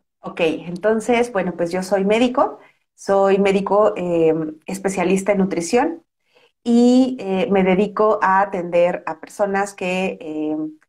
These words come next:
necesitan apoyo tanto médico como nutricional desde un enfoque no centrado en el peso.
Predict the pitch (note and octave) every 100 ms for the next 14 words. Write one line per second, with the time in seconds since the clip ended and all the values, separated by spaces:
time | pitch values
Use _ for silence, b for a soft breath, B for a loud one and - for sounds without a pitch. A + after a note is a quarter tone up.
0 | _ F3+ E3+ F#3 F#3+ F3+ E3 F3+ E3+ F3
1 | E3+ D#3+ D#3 E3 F#3 F#3+ F#3 F#3+ D#3 E3
2 | D#3+ F#3+ A3 A3 A3+ G3 F#3 F3 F3 F3
3 | F3+ E3+ D#3+ D#3 D#3+ D#3 C#3+ C#3+ D3+ C#3
4 | C#3 -